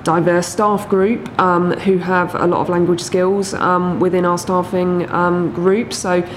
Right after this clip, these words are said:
sometimes our recovery workers will be able to deliver treatment in different languages, but we also will use interpreting services. Um,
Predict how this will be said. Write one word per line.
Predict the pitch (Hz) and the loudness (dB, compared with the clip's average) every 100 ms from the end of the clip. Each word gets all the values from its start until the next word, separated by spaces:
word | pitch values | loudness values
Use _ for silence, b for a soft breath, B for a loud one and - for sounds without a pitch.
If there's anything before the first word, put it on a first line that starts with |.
| B | B
sometimes | - 202 190 185 185 175 - | -2 -2 0 0 2 0 0
our | - 180 | -2 0
recovery | 175 185 180 175 | 0 0 0 0
workers | 175 175 180 165 | 0 0 -2 0
will | 180 | 0
be | 175 175 | 2 2
able | 175 170 165 | 2 2 0
to | 160 185 170 | 0 0 2
deliver | 165 175 165 | 2 0 0
treatment | 165 175 135 165 | -2 -2 0 0
in | 170 | 0
different | 170 170 151 | -2 0 2
languages, | 180 170 139 139 151 | 2 2 0 0 0
but | - 147 B B - | -2 -4 B B -2
we | 214 | 0
also | 220 208 214 180 | 2 0 0 2
will | 175 180 | 2 2
use | 180 175 | 2 2
interpreting | 170 190 190 - 185 165 165 160 | 0 2 0 0 0 0 0 -2
services. | - 180 160 160 170 165 160 - | -2 -2 0 0 0 0 -2 -4
Um, | - 165 160 | -2 0 0